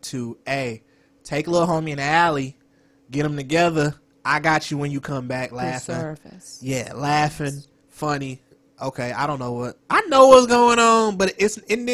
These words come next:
Speaker 1: it didn't click in my head like, "Hell no. Ain't no way. Nah. Just about to get there. Hell no, ain't no way." That, you know, whatever happened, happened. What was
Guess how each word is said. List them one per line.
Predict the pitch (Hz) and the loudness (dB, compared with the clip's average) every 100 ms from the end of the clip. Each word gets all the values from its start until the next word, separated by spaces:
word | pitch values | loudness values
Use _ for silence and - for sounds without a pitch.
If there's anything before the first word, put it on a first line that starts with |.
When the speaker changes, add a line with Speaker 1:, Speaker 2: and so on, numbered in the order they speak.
| 233 220 | -2 -4
Speaker 1:
it | 302 | -4
didn't | 302 | -2
click | 262 247 | -2 -2
in | 202 | 0
my | 185 | 2
head | 208 185 | 2 2
like, | 165 143 - _ - - | 2 0 -4 _ -14 -4
"Hell | 370 - - | -4 -4 -16
no. | - - - _ _ _ _ _ _ - | -18 -18 -20 _ _ _ _ _ _ -6
Ain't | 349 - | -6 -6
no | - | -18
way. | - - _ _ _ _ - | -16 -18 _ _ _ _ -20
Nah. | - - - - - _ _ _ _ _ _ _ _ | -20 -16 -16 -16 -20 _ _ _ _ _ _ _ _
Just | 131 180 220 | -4 -2 6
about | 277 | 6
to | 254 | 6
get | 311 294 | 0 2
there. | 165 - | -2 -2
Hell | - 107 104 | -14 -14 -14
no, | 113 | -10
ain't | 160 147 | -10 -10
no | |
way." | - - - _ _ _ _ _ _ _ _ _ _ _ - - | -16 -20 -20 _ _ _ _ _ _ _ _ _ _ _ -20 -16
That, | 127 131 147 | -16 -16 -12
you | 147 | -6
know, | 127 147 _ | -6 -8 _
whatever | 131 139 147 | -6 -4 -2
happened, | 160 156 151 | -2 -2 -2
happened. | 185 185 107 - _ _ _ _ _ _ _ _ _ - | -2 -4 -8 -18 _ _ _ _ _ _ _ _ _ -2
What | 143 | -2
was | 131 120 | -2 -8